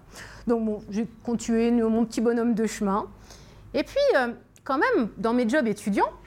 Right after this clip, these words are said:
j'ai eu un job super sympa, et là, ça a été aussi un déclic. Je travaillais pour une société, en fait, d'ambulance, avec, euh, les V S L, vous savez, ces voitures blanches avec les croix bleues. Donc là,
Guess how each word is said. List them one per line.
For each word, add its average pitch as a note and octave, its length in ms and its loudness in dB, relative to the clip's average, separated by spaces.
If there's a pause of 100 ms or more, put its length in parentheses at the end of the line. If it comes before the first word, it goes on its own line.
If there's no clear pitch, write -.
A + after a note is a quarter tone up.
(240)
j'ai G#3 180 2
eu C5 140 2
un G#3 100 0
job D#4+ 200 0
super A4+ 560 -2
sympa, G#3 540 0
et F#3+ 140 -4
là, F#3+ 140 0
ça F3+ 160 -8
a - 20 -4
été E3+ 300 -6
aussi G#3+ 400 -2
un F#3 100 -2
déclic. E3+ 500 -8 (1080)
Je - 80 -8
travaillais C4 260 2
pour C#4+ 160 0
une A3+ 80 0
société, C#4+ 560 -2
en A#3+ 100 0
fait, B3 260 -2
d'ambulance, G#3 680 -2 (580)
avec, F3 420 -2
euh, F3 120 -2
les F3+ 140 2
V F3+ 100 0
S F#3 240 -2
L, A3 200 0
vous D#3+ 80 -8
savez, F#3 320 -2
ces F#3+ 180 -6
voitures F#3 440 -2
blanches G#3 320 -2
avec E3 260 -2
les E3+ 120 -2
croix F3+ 220 -4
bleues. A3+ 200 0 (480)
Donc F#3 220 -2
là, A#3 320 4